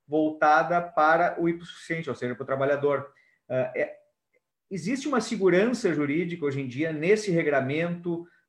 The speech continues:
Eh, como está enfrenta-, os tribunais estão enfrentando isso, se é que já che-, chegou para os tribunais, eh,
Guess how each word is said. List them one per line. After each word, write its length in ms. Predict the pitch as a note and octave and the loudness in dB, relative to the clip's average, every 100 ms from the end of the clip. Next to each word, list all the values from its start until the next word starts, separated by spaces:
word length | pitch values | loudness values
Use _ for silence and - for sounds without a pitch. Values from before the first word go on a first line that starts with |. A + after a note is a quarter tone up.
| - | -6
Eh, 140 | D3 | -4
como 220 | C#3+ A3+ | 0 0
está 360 | C4 - A3 A3+ | 0 2 2 2
enfrenta-, 500 | A3 G#3+ F#3 F3 F#3+ | 2 2 2 0 0
os 160 | F3+ F3+ | -2 -4
tribunais 360 | F3 F3 F3 | -2 0 0
estão 120 | F#3 | 0
enfrentando 580 | F3 F3 D#3 - E3+ D#3+ | -2 -2 -2 -2 -2 -2
isso, 140 | E3 - | -6 -4
se 80 | |
é 100 | D#3 | -4
que 120 | F3 D3+ | -2 -2
já 160 | D3 | -4
che-, 360 | - D3+ B2 A#2 _ _ _ _ | -2 -6 -6 -12 _ _ _ _
chegou 480 | - D3 B2+ F3 | -4 -2 0 -2
para 140 | E3 C#3+ | 0 -2
os 80 | C#3+ | -4
tribunais, 760 | C3 C3 B2 C3+ C#3 C3+ - | -4 -2 0 0 -2 -6 -10
eh, 420 | - B2 A#2+ A#2 | -6 -4 -4 -6